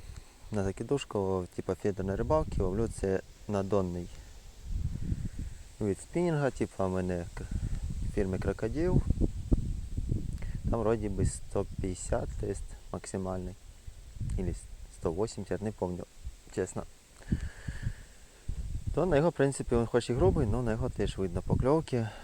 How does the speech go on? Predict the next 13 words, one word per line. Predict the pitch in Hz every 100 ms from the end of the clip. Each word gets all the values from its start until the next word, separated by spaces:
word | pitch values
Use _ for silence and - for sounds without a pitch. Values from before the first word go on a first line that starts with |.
| -
той | 107
самий | - 104 98 92
густіри | 92 - 98 113 147 135 - -
мілкої. | 104 101 101 - 95 95 - - - - - - - - - - - - -
Навіть | 107 107 113
даже | 101 104
краще | - 101 95 -
видно, | 98 120 113
ніж | 92 98 - -
на | 95 95 92 92 - - -
цей | 95
лайтовий | 95 87 92 95
спінінг. | - 92 90